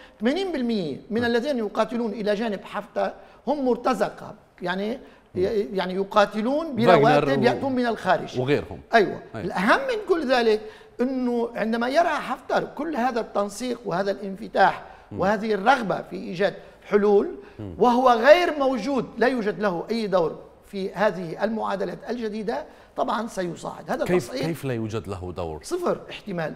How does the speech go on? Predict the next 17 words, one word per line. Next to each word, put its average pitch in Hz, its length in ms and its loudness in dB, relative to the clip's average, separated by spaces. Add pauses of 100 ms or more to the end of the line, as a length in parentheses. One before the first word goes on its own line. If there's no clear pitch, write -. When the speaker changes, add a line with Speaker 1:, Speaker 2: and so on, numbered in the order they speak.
Speaker 1:
أن 202 100 -4
يكون 196 300 -6
له 170 180 -4
دور. 151 260 -2
لماذا؟ 190 380 -4 (260)
Speaker 2:
إذن، 131 160 0
Speaker 1:
حفتر - 140 -2
Speaker 2:
إذن - 180 6
الت- 214 80 4
Speaker 1:
يعاني 254 440 2 (140)
الآن، 214 380 -4
Speaker 2:
مم. 240 60 -6
Speaker 1:
عنده 214 220 -4
مشكلة 165 380 -10
أساسية 170 420 -12
مع 160 160 -12
المجتمع 151 420 -14